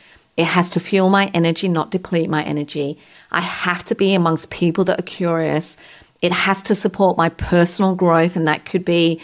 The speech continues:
mentally, physically, spiritually, creatively, intellectually. Number five, it has to benefit my family and those I love because they come first and not detract from my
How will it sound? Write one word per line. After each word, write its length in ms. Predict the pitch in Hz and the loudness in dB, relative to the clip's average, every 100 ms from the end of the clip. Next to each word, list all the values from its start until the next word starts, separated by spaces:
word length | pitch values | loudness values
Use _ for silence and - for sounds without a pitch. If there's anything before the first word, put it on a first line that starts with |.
| - - - | -16 -20 -6
mentally, 580 | - 175 180 185 208 180 | 2 4 6 4 2 0
physically, 540 | 180 196 180 185 180 160 | 2 0 2 2 2 0
spiritually, 840 | - - 170 170 - 175 175 180 | 0 2 2 2 0 2 4 2
creatively, 880 | 180 - 165 170 - 175 175 175 180 | 0 2 4 4 0 0 2 2 2
intellectually. 960 | 175 165 175 160 143 - 165 143 165 175 - - - - | 2 0 2 -2 -2 -4 -2 -2 -2 -6 -20 -20 -16 -2
Number 240 | 175 175 | 0 0
five, 880 | - - - - 208 190 208 254 254 | -2 -8 -12 0 4 4 4 2 0
it 100 | - | 0
has 220 | 180 190 - | 0 0 -2
to 100 | - | 0
benefit 760 | 185 185 180 190 185 175 - - - - | 2 2 0 2 2 0 -8 -14 -20 -6
my 160 | 180 165 | 0 0
family 460 | - 170 165 202 226 | 2 0 2 2 2
and 140 | 170 | 4
those 240 | 170 180 | 4 4
I 120 | 190 180 | 2 4
love 420 | 170 156 202 220 | 4 4 2 0
because 260 | 175 156 | -2 -2
they 160 | - 156 | 2 2
come 220 | 160 185 | 2 -2
first 460 | 180 175 156 156 - - | -2 2 2 2 -2 0
and 260 | 170 160 | 2 2
not 360 | 180 175 170 - | 2 2 0 -2
detract 580 | 180 - 175 156 - - - _ | -8 -4 -2 -2 -4 -18 -20 _
from 160 | - 175 | -2 2
my 300 | 160 175 | 4 4